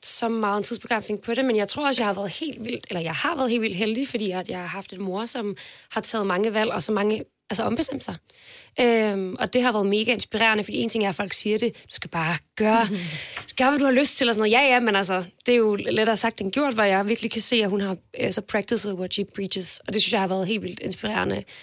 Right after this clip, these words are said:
Speaker 1: Øhm, og derfor har jeg netop, som du også sagde, Signe, en følelse af, at det rigtige valg findes ikke, og det er ikke sådan, det er ikke så definitivt. Det er meget sådan, okay, nu kommer jeg til at lyde rigtig voksnagtigt. Det er meget proces,
Speaker 2: <laughs>
Speaker 1: øh, også fordi det er det eneste, man kan styre.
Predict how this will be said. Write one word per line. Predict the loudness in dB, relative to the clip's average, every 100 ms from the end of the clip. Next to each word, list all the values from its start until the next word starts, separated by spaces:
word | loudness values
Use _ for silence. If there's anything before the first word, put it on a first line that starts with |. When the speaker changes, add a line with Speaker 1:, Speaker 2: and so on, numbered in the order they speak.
| -14 -2
Speaker 1:
Øhm, | 2 2 2 0 -4 -4
og | -4 2
derfor | 2 2
har | 0
jeg | 2
netop, | 2 0
som | -2 -4
du |
også | -2 -2
sagde, | -2
Signe, | -4 -4 -4
en | -4
følelse | -2 0 0
af, | 0
at | -4 -6 -14 -20 -20 _ _ 0
det | 2
rigtige | 0 -2 -2 2
valg | 0 0
findes | -2 -2 2 0
ikke, | 0 -4
og | -2
det | -2
er |
ikke | 0
sådan, | -2
det | 0
er |
ikke | 0
så | 0
definitivt. | -4 -6 -2 -2 0 -2 -6 -4
Det | -2
er | 0
meget | 0 -2 -2
sådan, | -8 -14
okay, | -20 -20 -20
nu | -10
kommer | -6
jeg |
til | -4
at | -2
lyde | -2
rigtig | 0 -2
voksnagtigt. | -2 -4 -6 -6 -10 -10 -18 -8 0
Det | 4
er | 8
meget | 8 8 6
proces, | 6 6 6 6 4 0 -2 0
Speaker 2:
<laughs> | 0 0 2 4
Speaker 1:
øh, | 4 6
også | 4
fordi | 4
det | 4
er | 4
det | 4
eneste, | 4 4
man | 2
kan | 2 0
styre. | 2 4 4 2